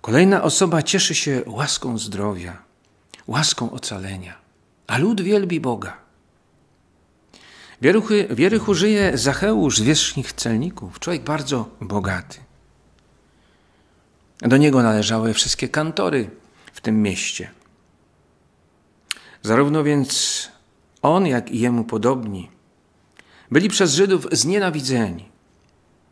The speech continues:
i żywiono dla nich wiele pogardy i cynizmu. Jednak bogactwo i pozycja społeczna stawały się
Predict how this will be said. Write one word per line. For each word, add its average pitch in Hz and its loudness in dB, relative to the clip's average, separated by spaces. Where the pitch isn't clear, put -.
i - -2
żywiono 151 2
dla 135 0
nich - -6
wiele 147 4
pogardy 131 0
i 113 0
cynizmu. 101 -4
Jednak 127 0
bogactwo 131 2
i 95 -6
pozycja 95 -2
społeczna - -10
stawały 190 0
się 170 -2